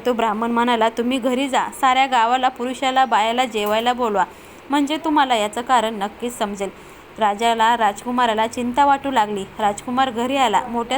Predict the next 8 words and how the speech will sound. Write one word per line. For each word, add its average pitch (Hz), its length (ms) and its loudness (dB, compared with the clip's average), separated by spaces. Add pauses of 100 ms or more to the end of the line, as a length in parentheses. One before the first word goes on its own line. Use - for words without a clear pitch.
थाटाने 247 340 -2
त्यांनी 269 260 -4
समारंभ 247 520 -2
केला. 220 300 0 (460)
त्या 330 100 2
दिवशी 330 340 -2
शुक्रवार 240 400 0
होता. 262 320 0